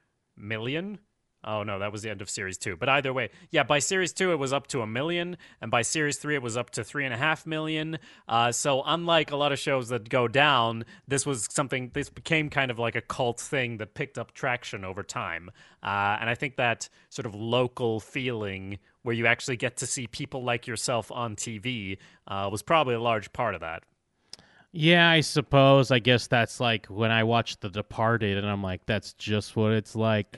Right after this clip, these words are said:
Speaker 1: <laughs>
Speaker 2: living in Boston, baby. Shipping up to
Speaker 1: Mm-hmm.
Speaker 2: Boston." Uh, not, not this,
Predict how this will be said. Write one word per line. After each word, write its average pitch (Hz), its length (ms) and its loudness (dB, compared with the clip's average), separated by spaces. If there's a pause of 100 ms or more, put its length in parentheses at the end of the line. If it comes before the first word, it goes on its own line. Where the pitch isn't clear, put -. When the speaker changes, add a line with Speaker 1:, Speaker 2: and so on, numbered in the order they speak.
(260)
Speaker 1:
<laughs> - 260 -10
Speaker 2:
living 123 420 8
in 139 220 8
Boston, 151 720 10
baby. 156 720 8
Shipping 220 340 8
up 277 180 8
to 277 80 12
Speaker 1:
Mm-hmm. 202 80 8
Speaker 2:
Boston." 151 640 10
Uh, 120 140 6
not, 147 240 8
not 139 240 -2
this, - 260 -10